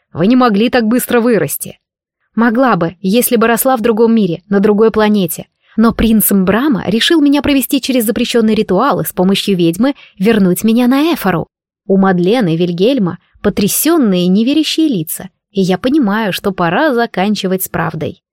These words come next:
"Это шутка", пожимаю плечами. "Такое у меня чувство юмора".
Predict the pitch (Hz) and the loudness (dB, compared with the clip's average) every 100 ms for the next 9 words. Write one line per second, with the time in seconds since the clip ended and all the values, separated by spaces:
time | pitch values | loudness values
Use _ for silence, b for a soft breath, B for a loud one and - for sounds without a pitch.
0 | _ _ _ _ - - - - 214 170 | _ _ _ _ -6 -6 -2 0 0 -4
1 | - - _ - 190 196 185 185 190 - | -10 -14 _ -2 0 2 0 0 -4 -4
2 | 165 170 180 _ _ _ 370 339 330 311 | -6 -8 -14 _ _ _ -4 -2 0 2
3 | 277 240 226 214 - 226 - 220 220 180 | 4 2 0 -2 -4 -6 -4 -2 0 0
4 | 160 156 156 165 | -2 -4 -8 -12